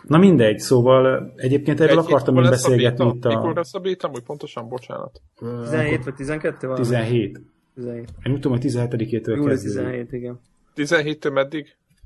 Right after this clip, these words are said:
Speaker 3: Szerintem az
Speaker 1: Ö,
Speaker 3: launchig most már tolják, nem?
Speaker 2: Nem.
Speaker 1: Ja,
Speaker 3: De ez
Speaker 1: ja.
Speaker 3: nem egy
Speaker 2: Hat.
Speaker 3: Igen, ez egy szűk zárt
Speaker 2: Persze.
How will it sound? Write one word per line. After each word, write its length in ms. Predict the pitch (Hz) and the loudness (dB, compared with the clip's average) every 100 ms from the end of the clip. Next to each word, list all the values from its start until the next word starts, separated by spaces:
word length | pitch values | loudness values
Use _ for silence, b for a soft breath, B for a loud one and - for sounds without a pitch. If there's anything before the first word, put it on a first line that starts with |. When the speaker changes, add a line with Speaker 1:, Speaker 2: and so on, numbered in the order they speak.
| - - - - - - - _ _ 208 | -20 -20 -20 -20 -20 -20 -20 _ _ -14
Speaker 3:
Szerintem 280 | 120 113 120 | -6 -4 -2
az 80 | - | -2
Speaker 1:
Ö, 40 | |
Speaker 3:
launchig 400 | 170 139 139 139 | 0 -2 -4 -4
most 200 | 139 143 156 | -4 -4 -2
már 140 | 151 156 151 | -4 -6 -6
tolják, 480 | 147 120 117 - | -4 -4 -6 -8
nem? 240 | 160 185 185 _ _ | -10 -10 -10 _ _
Speaker 2:
Nem. 260 | 139 131 113 | -4 -2 0
Speaker 1:
Ja, 140 | 110 | 0
Speaker 3:
De 60 | 139 | 2
ez 80 | 160 | 2
Speaker 1:
ja. 60 | 185 | 2
Speaker 3:
nem 140 | 156 | 0
egy 120 | 143 | 0
Speaker 2:
Hat. 320 | 135 113 - - - _ _ _ - _ _ - _ - - - - | -2 -6 -6 -20 -20 _ _ _ -20 _ _ -20 _ -20 -18 -16 -10
Speaker 3:
Igen, 580 | 139 117 135 131 123 123 | -8 -2 0 2 -2 -6
ez 100 | 123 | -8
egy 100 | 120 | -8
szűk 540 | - - - 147 135 139 | -10 -20 -8 -6 -4 -4
zárt 480 | 135 135 131 131 - | -4 -2 -2 -4 0
Speaker 2:
Persze. 840 | 131 131 131 127 127 - 117 120 | 2 2 2 -2 -6 -12 -14 -14